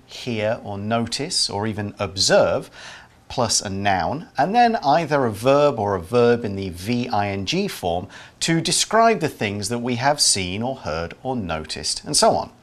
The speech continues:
Now, when we use the V I N G form of the verb, we're emphasizing that we saw the action in progress. I saw him walking across the road. I saw him while he was doing it.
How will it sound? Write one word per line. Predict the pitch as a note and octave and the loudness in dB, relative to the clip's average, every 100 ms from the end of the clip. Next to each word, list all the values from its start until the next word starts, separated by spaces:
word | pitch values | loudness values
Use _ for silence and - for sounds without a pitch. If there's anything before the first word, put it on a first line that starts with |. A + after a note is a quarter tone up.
| - - - - | -20 -18 -20 -6
Now, | C#3 | 0
when | C3+ F#3+ | 4 4
we | F#3+ | 4
use | D#3 D#3+ D3+ | 2 0 0
the | D3 B2 | -2 -2
V | F#2+ F#2 C3+ C#3 C#3+ | -4 -2 0 0 0
I | B2+ A#2+ | 4 4
N | A2+ G#2+ | 2 0
G | G2+ A#2+ C3+ | 0 0 0
form | C3+ C#3 B2 B2+ | 0 0 2 0
of | B2+ | -2
the | C3 | -4
verb, | G#2+ B2 D3 E3 - | -2 0 0 -2 -4
we're | F3 G#3+ - | -2 -2 2
emphasizing | F3+ A3 F#3+ - - C3 B2+ B2 | 4 4 2 2 2 0 0 0
that | B2+ - | 0 -2
we | - | -2
saw | - - B2+ B2+ | 0 2 2 2
the | C3+ - | -2 0
action | G2+ F#2+ - G#2+ G2 | 0 0 -4 -6 -6
in | - A#2 A#2 | -2 0 0
progress. | - D#3 F3 B2 F#2 D2 - - - | 0 2 4 4 0 0 -4 -6 0
I | - D#3 | 4 4
saw | - E3+ E3+ | 4 6 6
him | D3 D#3 C#3 | 4 2 2
walking | A2 B2+ B2+ C3 B2+ | 4 4 4 -2 -4
across | B2+ B2+ - | 0 0 0
the | C3 | 2
road. | C#3+ C3 F2+ - | 4 2 0 -6
I | F#2+ G#2+ | -6 -4
saw | - G2 F#2+ | -2 -2 -2
him | G#2+ G#2 - - - | -2 -6 -8 -18 -2
while | G2 F#2+ | 2 2
he | G2 G#2+ | 0 -4
was | A2 | -4
doing | G#2+ C3+ B2+ | 0 0 0
it. | E2+ - | -4 -10